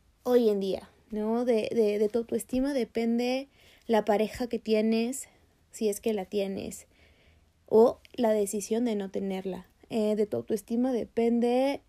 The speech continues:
tus finanzas, de tu autoestima depende tu cuerpo, de tu autoestima depende tu salud.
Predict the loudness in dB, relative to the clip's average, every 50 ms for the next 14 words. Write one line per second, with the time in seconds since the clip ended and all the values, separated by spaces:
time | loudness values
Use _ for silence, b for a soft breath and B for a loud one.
0 | _ _ -6 -6 -6 -6 -4 -4 -2 -2 -2 -2 -2 -2 -2 -2 -2 -4 -4 -4
1 | -4 -6 -4 -4 -6 -4 -2 -4 -4 -4 -4 -4 -2 0 0 0 -2 -4 -4 -6
2 | -4 -2 -2 0 0 -2 -4 -4 -6 -10 -10 _ _ 0 2 2 2 2 0 -8
3 | -6 -4 -4 -4 -6 -6 -8 -10 -8 -8 -10 -10 -6 -6 -6 -4 -4 -4 -6 -6
4 | -8 -8 -8 -6 -6 -6 -6 -6 -8 -8 -8 -8 -8 -4 0 2 2 2 2 -2